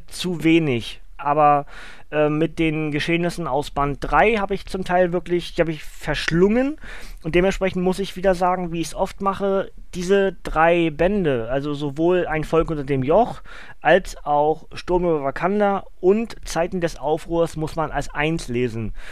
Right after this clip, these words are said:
Ist also immer ein bisschen blöd, dass man so oft warten muss auf weitere Editionen, aber alles drei zusammen, also, al-, also drei zusammen, ja,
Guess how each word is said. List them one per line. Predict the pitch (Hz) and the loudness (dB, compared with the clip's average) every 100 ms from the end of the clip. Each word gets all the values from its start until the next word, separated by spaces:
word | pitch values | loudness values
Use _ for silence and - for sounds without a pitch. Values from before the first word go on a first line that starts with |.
| - - | -12 -6
Ist | - | 0
also | 147 170 165 156 - - - - - | 2 2 2 0 -6 -14 -14 -14 -8
immer | 170 175 180 | 0 2 2
ein | 175 | 0
bisschen | 165 165 | -4 -4
blöd, | 151 170 | -2 -2
dass | - | -2
man | 160 156 | -4 -4
so | 139 | -4
oft | 135 - | -6 0
warten | 131 147 196 | 4 4 2
muss | 190 190 - | -4 -4 -6
auf | 147 143 | -8 -2
weitere | 143 156 165 156 | 0 0 0 -4
Editionen, | 135 139 139 - 165 190 202 - | -4 -6 -6 -2 -2 0 -2 -2
aber | 156 139 | 0 2
alles | 139 190 214 - | 4 4 4 0
drei | 151 151 170 | 0 2 0
zusammen, | - 151 147 180 143 117 | -2 -2 0 0 -2 -6
also, | 113 - | -8 -6
al-, | 135 | -6
also | 120 117 | -4 -6
drei | 113 104 | -6 -8
zusammen, | - 120 117 117 87 | -8 -6 -4 -4 -4
ja, | 104 160 | -4 -4